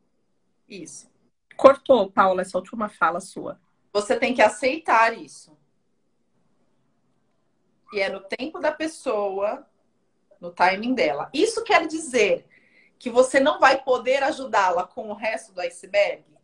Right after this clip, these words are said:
Speaker 1: Não. Porque depois que ela resolver a ponta,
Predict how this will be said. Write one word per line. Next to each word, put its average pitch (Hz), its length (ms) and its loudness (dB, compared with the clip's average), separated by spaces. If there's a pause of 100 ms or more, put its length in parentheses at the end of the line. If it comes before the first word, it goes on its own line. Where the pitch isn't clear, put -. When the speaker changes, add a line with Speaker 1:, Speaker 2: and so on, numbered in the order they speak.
(100)
Speaker 1:
Não. 175 460 -12 (1400)
Porque 220 200 -4
depois 254 380 0
que - 120 0
ela 262 320 6 (500)
resolver 226 440 -4
a 202 80 0
ponta, 202 800 -6